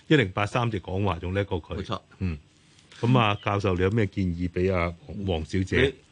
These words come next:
Speaker 2: 可以換咗佢，但係短期啲嘢都相對穩健，因為而家嚇出邊風大雨大咧，啲人反而啲資金就拍咗落依，依，依隻股都其中一隻嚟嘅，比較穩健啲。但係如果你話要換咧，就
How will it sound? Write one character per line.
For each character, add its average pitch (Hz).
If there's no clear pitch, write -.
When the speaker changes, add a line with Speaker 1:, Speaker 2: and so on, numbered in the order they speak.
Speaker 2:
可 147
以 123
換 113
咗 104
佢， 98
但 101
係 98
短 135
期 101
啲 135
嘢 110
都 120
相 117
對 104
穩 95
健， 95
因 104
為 120
而 110
家 -
嚇 87
出 123
邊 98
風 120
大 90
雨 87
大 90
咧， 101
啲 120
人 95
反 95
而 107
啲 101
資 -
金 107
就 90
拍 92
咗 90
落 92
依， 101
依， 104
依 110
隻 127
股 104
都 113
其 92
中 98
一 -
隻 95
嚟 85
嘅， 82
比 90
較 98
穩 92
健 92
啲。 101
但 107
係 107
如 127
果 143
你 123
話 113
要 120
換 107
咧， 156
就 101